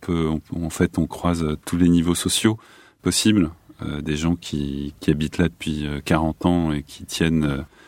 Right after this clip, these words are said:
leur logement, euh, de manière, euh, quotidienne, et puis d'autres qui, d'autres personnes, malheureusement, qui, qui sont dans une situation beaucoup plus précaire et qui, et donc on voit des, des vies, euh, des vies abîmées,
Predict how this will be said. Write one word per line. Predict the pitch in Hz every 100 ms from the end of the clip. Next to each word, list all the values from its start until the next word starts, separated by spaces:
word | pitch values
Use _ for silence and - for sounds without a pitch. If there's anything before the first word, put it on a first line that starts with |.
| - - -
leur | - 82 80
logement, | 85 80 87 90 87 73
euh, | 71 71 76 76 80 _ _ _ _ -
de | 80
manière, | 73 73 76 76 67
euh, | 67 - - - - - - -
quotidienne, | 87 - 82 98 120
et | 92
puis | - - 76
d'autres | 90 -
qui, | - 80 76
d'autres | 73 78
personnes, | - 78 - 90
malheureusement, | 85 80 80 80 87 87
qui, | - 73 78 _ _ _ _ _ _ _ - - -
qui | 82
sont | - 87
dans | 82 82
une | 82
situation | - - 90 - 92
beaucoup | 87 90
plus | 92
précaire | - 90 - 107 117 98
et |
qui, | - - 80 78
et | 76
donc | 80 78
on | 82
voit | 82 92
des, | 90 73 - _ _ -
des | 78 87
vies, | 82 95 101
euh, | 87 78
des | 85
vies | 85 92
abîmées, | 87 92 110